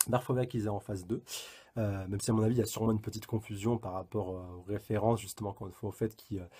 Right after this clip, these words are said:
contrôle plus aussi bien ses pouvoirs qu'avant, et qu'entre guillemets, bah, voilà, Scarion ait trouvé ça, ça louche, et qu'il le suspecte de pas être le, le vrai dieu, mais on va dire, entre guillemets, tant mieux, voilà, qu'il soit amené à penser ça pour l'instant, parce que voilà, ils n'auront plus dans l'objectif de, de le bouffer, ils vont quand même se débarrasser de lui, le buter et tout, mais, mais voilà,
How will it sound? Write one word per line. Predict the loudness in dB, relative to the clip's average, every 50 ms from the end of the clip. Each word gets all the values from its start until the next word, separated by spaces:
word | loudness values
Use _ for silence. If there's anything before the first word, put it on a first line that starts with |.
| -20 -10 -2
contrôle | -2 0 4 4 4 4
plus | 6 4 4
aussi | 4 4 2 4
bien | 4 4
ses | 4 4 -2
pouvoirs | -2 -2 2 2 2 2 2
qu'avant, | 2 0 2 2 2 2
et | 0
qu'entre | -2 -4 -4 -6
guillemets, | -4 0 0 0 0
bah, | 0 -2
voilà, | -2 -2 -4 -4 -6 -10
Scarion | -10 -6 -4 -2 -2
ait | -2 -4
trouvé | -6 -8 -6 -6 -6
ça, | -6 -6 -6 -6 -6 -6 -8
ça | -8 -6 -4
louche, | -2 0 0 0 -2 -6
et | -10
qu'il | -8 -8 -8 -8 -10 -10
le | -12 -12
suspecte | -12 -14 -14 -8 -6 -6 -4 -4
de | -6
pas | -6 -6 -6
être | -6 -6 -6 -8
le, | -8 -8 -8 -12 -18 -20 -20 -20 -20 -20 -20 _ -2
le | -2 0
vrai | 0 0 0 -2
dieu, | 0 0 0
mais | 0
on | 0
va | -2 -2 -2
dire, | 0 0
entre | 0 -2 -6 -10
guillemets, | -4 0 0 0 0 0 _ 2
tant | 4 6
mieux, | 6 6 4 2 2
voilà, | 0 0 0 -2 -2
qu'il | -6 -10 -8
soit | -6 -6 -4
amené | -4 -4 -8
à | -8
penser | -10 -12 -12 -10 -8 -8
ça | -4 -4 -4 -4 -4 -6
pour | -6 -6
l'instant, | -6 -6 -8
parce | -8 -6
que | -6 -6
voilà, | -2 -2 -2
ils | -2
n'auront | -4 -8 -10
plus | -8 -6 -6
dans | -4
l'objectif | -4 -6 -8 -10 -12 -10 -6 -6 -6 -6
de, | -6 -10
de | -12 -14 -20 -20 -20 -12 -2 2 2
le | 4
bouffer, | 4 4 4 4 4 4
ils | 4
vont | 4 4 2 2
quand | 4 6 6
même | 6 4
se | 4
débarrasser | 2 4 6 6 6 4 2 0 -8
de | -6 -6
lui, | -6 -4 -4
le | -4 -6
buter | -8 -12 -12 -4 -2 -2 -2
et | -2
tout, | -2 -2 -2 -2 -2
mais, | -4 -4 -6 -8 -8 -6
mais | -4 -4
voilà, | -4 -4 -6